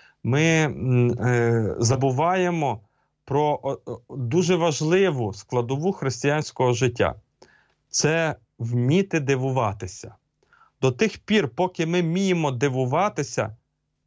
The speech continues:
е, т-, життю у церкві, ми можемо, е, рухатись до Бога. Коли для нас стає все звичним, коли з'являється нудьга,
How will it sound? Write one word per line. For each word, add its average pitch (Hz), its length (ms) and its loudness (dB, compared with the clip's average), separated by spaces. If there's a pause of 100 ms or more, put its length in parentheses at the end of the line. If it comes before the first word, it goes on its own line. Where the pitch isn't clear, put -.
(140)
е, 120 300 2
т-, 117 200 -10 (260)
життю 143 600 2
у 120 100 -4
церкві, 160 640 -2 (600)
ми 127 140 2
можемо, 190 680 0 (440)
е, 139 220 -2
рухатись 143 640 2
до 147 120 0
Бога. 110 440 -2 (360)
Коли 160 300 2
для 165 180 0
нас 175 200 0
стає 165 300 0
все 156 220 -2
звичним, 120 800 -2 (380)
коли 151 340 2
з'являється 156 580 0
нудьга, 139 640 -2